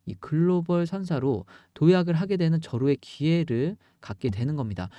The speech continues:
그래서 지금 할인그룹 입장에서는 이 에이치엠엠을 인수를 하려고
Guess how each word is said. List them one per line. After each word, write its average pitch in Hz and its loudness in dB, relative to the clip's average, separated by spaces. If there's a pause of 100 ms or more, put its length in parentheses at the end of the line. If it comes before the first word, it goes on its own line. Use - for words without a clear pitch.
(180)
그래서 143 0
지금 151 -2
할인그룹 233 2
입장에서는 127 -2
이 117 -4
에이치엠엠을 139 -2
인수를 151 -2
하려고 120 -2